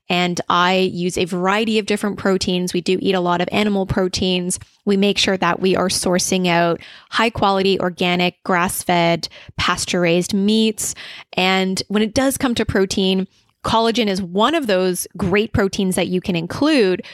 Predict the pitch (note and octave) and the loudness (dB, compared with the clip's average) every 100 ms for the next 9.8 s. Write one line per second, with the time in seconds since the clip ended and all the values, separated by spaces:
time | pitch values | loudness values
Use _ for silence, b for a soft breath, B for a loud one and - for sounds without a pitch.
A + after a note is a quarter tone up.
0 | B B F3 G#3 - G3+ - - G#3 A3+ | B B -4 -2 0 -2 -4 -2 2 2
1 | A3+ G3 F3+ F3 F#3+ F3+ F#3 G#3 G#3 G#3 | 0 0 0 0 -2 -2 2 4 4 2
2 | F#3+ F#3 F3 E3+ - F3+ F3 E3+ E3+ E3+ | 2 0 0 -2 0 0 0 0 0 -2
3 | D#3+ D#3+ D#3 D3 D3 E3+ A3 C#4+ E4 b | -4 -4 -2 0 0 2 2 2 0 b
4 | b b G#3 G3+ - F#3 F3+ F#3+ - b | b b -2 -2 -2 0 0 -2 -10 b
5 | b b _ G#3 G3 G#3 A3+ B3 - F#3+ | b b _ -4 0 2 2 0 2 2
6 | F#3+ F#3 F3 - - D4+ D#4 F#3+ F#3 F3+ | 2 0 -2 -2 0 2 2 2 0 -4
7 | - - F#3+ F3+ F3 F#3 F#3 F3+ F3 F3 | -8 -6 -2 0 0 0 -2 -2 0 2
8 | F3 - B B B B - E3 G#3 A#3+ | 0 -4 B B B B -4 0 2 2
9 | B3 - G#3 G3 F#3+ F#3 F#3+ | 2 0 2 2 2 -2 -6